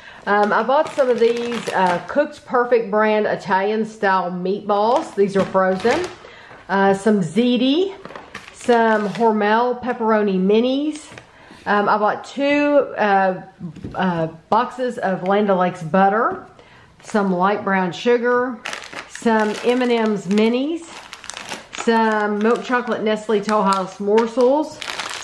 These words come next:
some Great Value semi-sweet chocolate chips, some Reese's peanut butter chips,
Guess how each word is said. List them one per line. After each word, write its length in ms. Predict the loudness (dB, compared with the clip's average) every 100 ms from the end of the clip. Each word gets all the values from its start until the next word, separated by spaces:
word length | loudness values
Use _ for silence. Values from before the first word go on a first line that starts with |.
| 0
some 480 | 2 2 0 0 0
Great 280 | 0 0
Value 440 | 0 -2 -2 -4 -6
semi-sweet 880 | -4 -2 -2 0 0 2 0 -10 -20 -20
chocolate 360 | -4 -2 -2 -2
chips, 540 | 0 2 2 -2 -10 -18 -16 -14 -12 -2
some 320 | 0 2 0 -2
Reese's 520 | 2 2 2 -2 -6 -4
peanut 260 | 0 2 4
butter 240 | 2 0
chips, 640 | -2 -2 2 2 0 -6